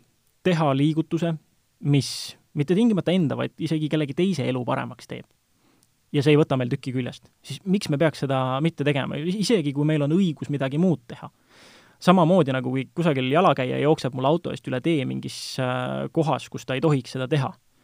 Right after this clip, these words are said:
See ei tähenda, et no, mul on õigus, ma ei pidurda. Ma ei lase teda nüüd üle, ma sõidan talle otsa, sest mul on õigus. See on umbes sama lähenemine. Mis, no mis teha? Ta tegi lollisti, aga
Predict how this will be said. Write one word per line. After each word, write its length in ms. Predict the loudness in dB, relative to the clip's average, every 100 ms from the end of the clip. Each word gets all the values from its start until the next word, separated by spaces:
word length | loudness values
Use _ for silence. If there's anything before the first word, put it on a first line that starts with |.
| _ _ _
See 100 | 2
ei 40 |
tähenda, 180 | 4 6
et 60 | 4
no, 100 | 4
mul 160 | 4
on 140 | 6 6
õigus, 260 | 6 2
ma 100 | 0
ei 60 | 0
pidurda. 440 | 2 0 -2 -8 -12 _ _ 0
Ma 80 | 4
ei 60 |
lase 180 | 4 4
teda 220 | 0 -2 0
nüüd 120 | 2
üle, 140 | 2
ma 80 | 2
sõidan 220 | 0 0
talle 140 | 2 0
otsa, 240 | 0 -8
sest 200 | -10 -8
mul 140 | -4 0
on 100 | 0
õigus. 320 | 0 -4 -16 _ _ -20 -20 _ -2
See 240 | 2 4 4
on 100 | 4
umbes 280 | 2 0 0
sama 180 | 2 2
lähenemine. 380 | 2 -2 -4 -4
Mis, 100 | -6 -10 -12
no 640 | -14 -16 _ _ -4 -2
mis 100 | -2
teha? 240 | 0 0 0 -6 _ -20 _
Ta 120 | 2 4
tegi 180 | 4
lollisti, 540 | 4 4 0 -2 -2 -2 0
aga 260 | 0 2